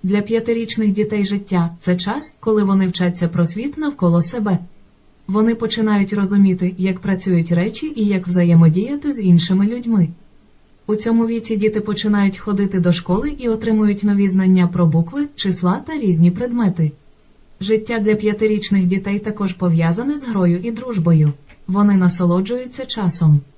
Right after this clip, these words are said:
проведеним з іншими дітьми, граючись разом, будуючи піщані замки або граючи у спортивні ігри.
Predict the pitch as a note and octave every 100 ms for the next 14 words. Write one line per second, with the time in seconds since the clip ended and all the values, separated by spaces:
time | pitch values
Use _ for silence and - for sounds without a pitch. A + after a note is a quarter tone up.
0 | - G3+ A3 A3 G#3+ A3 G#3 G#3+ G#3+ G#3
1 | G#3 G3+ F3 F3+ A#3+ C#4 - G#3 G#3+ G#3
2 | G3 F#3+ F3+ E3+ E3+ C4+ D4 A3 A3 G#3+
3 | A3 G3+ G3 F#3 F#3+ - F#3 E3 D#3 E3
4 | F#3+ D4 D4+ A3+ F#3 E3+ F3 G#3+ A#3+ D4+
5 | C4 - B3+ - E3+ D#3+ G3+ B3+ A3+ E3+
6 | D#3